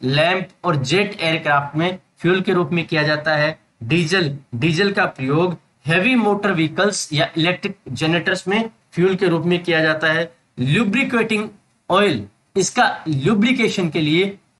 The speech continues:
प्रयोग किया जाता है। Lubrication का मतलब होता है जितनी भी machinery होती है उनको चिकनाई देने वाला जो पदार्थ होता है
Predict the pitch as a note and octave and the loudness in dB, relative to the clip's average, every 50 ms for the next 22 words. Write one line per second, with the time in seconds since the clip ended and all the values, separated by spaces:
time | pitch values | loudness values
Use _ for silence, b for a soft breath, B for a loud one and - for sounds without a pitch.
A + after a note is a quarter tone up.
0 | _ _ D3+ E3+ F#3 G3 A#3+ B3 G#3 - - _ _ _ - D#3+ E3 E3 D#3 C#3+ | _ _ 0 2 4 4 4 2 0 -4 -10 _ _ _ -2 0 2 2 2 2
1 | D#3+ D#3 D#3 D#3 D#3 D3+ D#3 D#3+ D#3+ - _ _ _ _ B2 C3+ D#3+ F#3 F3 G#3 | 0 0 0 0 0 0 0 0 -2 -8 _ _ _ _ -2 0 2 2 2 0
2 | A#3+ A#3+ A#3+ G#3 G3 G#3+ G#3 G3+ G#3+ F#3+ F3 E3 - F3+ E3+ D#3 D3+ D3 C#3+ D#3+ | 0 0 0 0 0 0 0 2 2 2 2 0 0 0 0 0 0 0 0 0
3 | D#3+ E3 F3 D3 A2 C3+ D#3 D3 A3+ A#3 B3+ A#3+ A#3+ A#3 F#3 D3+ C#3+ C#3+ - A3+ | 0 0 0 -2 -2 -4 -4 0 0 0 2 2 2 2 2 0 0 -2 -2 -4
4 | B3+ C4 A#3+ B3+ B3 G3+ F3 D#3+ - - D#3+ D#3+ E3+ F3+ F3+ - - _ _ _ | -2 0 0 2 2 2 0 -2 -2 -2 -2 0 0 -2 -4 -8 -12 _ _ _
5 | - E3+ F3 E3 - A3+ G#3 - - - F#3+ F#3+ F#3 G3+ A3 A#3 B3 B3 F3 E3+ | -2 -2 -2 0 0 -2 -2 -2 -2 -4 -4 -2 0 2 2 2 2 0 0 0
6 | F#3+ F#3 F#3 F#3 F#3 F3+ F3 E3+ E3+ E3 E3 E3+ C#3 C#3 B2+ C#3 E3 F3 F3 - | 0 0 0 0 2 2 2 2 2 -2 -2 -4 -4 -4 0 2 2 0 0 0
7 | C#3+ C#3 C#3 D3 C3+ B2+ C#3 D3+ D3+ D3+ | -6 -4 -2 -2 0 0 0 0 -2 -4